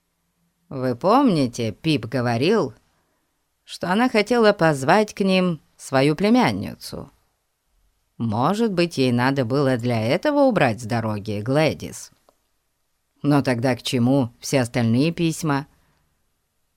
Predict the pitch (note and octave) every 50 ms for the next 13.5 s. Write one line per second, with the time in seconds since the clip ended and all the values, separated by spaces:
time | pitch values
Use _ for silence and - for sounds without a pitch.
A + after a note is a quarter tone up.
0 | _ _ _ _ _ _ _ _ - G3+ G3+ A3 C#4+ G4+ F#4+ A#3+ F#3 E3 C#3+ -
1 | - - G#3+ G#3 - - - - D#3 C#3+ B2+ - - - C#4+ E4+ D4 - - A2+
2 | A2 - D3+ E3 F3 F#3+ G3 F#3 G#3 C4+ F4 E4 B3 A3 A3+ G3 F3 - - E3
3 | D#3+ D3+ D3+ G#3 B3 A#3 F#3 D3 A#2 G#2+ G#2 - - - _ _ _ _ _ _
4 | _ _ _ _ _ _ _ _ _ _ _ _ _ _ _ _ _ _ _ _
5 | _ _ _ _ _ _ _ _ _ _ _ _ _ _ _ _ _ _ _ _
6 | _ _ _ _ _ - D3+ C3+ - - - - G3 G#3 G3+ D3 C#3 C3+ A#2+ C3
7 | C3 C3 D3+ D3+ D3+ D3 D3 C#3 D3+ E3+ E3 C3 A#2 - - - - - - _
8 | _ _ _ _ _ _ _ - - - - F#3 E3+ D#3+ - - - G3 A#3 B3+
9 | A#3+ G#3 D3 A#2 A#2 A2+ - B2+ - D3+ - _ _ _ _ _ _ _ _ _
10 | _ _ _ _ _ _ _ _ _ _ _ _ _ _ _ _ _ _ _ _
11 | _ _ _ _ _ _ - G2 G2+ - G#3 C#4+ - - E3+ C#3+ C3+ D3+ G3+ A3+
12 | A#3 A#3 - A#3+ A#3 A#3 - A3+ G#3+ E3+ A#2 A2+ A#2 A#2+ A#2+ - - G3+ G#3 G3+
13 | C#3+ B2+ A#2 A#2 A2+ B2+ D3+ - -